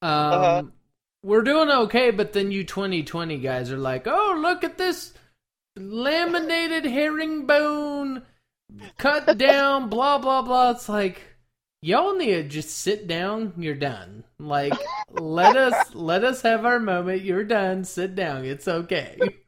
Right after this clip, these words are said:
Speaker 1: You can get up
Speaker 2: Oh.
Speaker 1: here in a little bit.
Speaker 2: That is so funny.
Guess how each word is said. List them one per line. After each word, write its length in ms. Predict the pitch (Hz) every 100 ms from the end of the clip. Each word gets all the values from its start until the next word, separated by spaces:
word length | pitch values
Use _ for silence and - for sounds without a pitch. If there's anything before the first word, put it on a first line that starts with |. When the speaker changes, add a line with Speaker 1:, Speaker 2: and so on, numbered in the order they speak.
| _ _ - 659 - 640 - 220 220 208 -
Speaker 1:
You 160 | 185 190
can 200 | 208 190
get 160 | 196
up 140 | 214 -
Speaker 2:
Oh. 20 |
Speaker 1:
here 160 | 202 208
in 60 | 226
a 60 |
little 260 | 226 190 139
bit. 260 | 113 - _ _ _ _ _ _ _ _ -
Speaker 2:
That 260 | 165 160
is 140 | 156 151
so 220 | 156 151
funny. 420 | - 151 151 147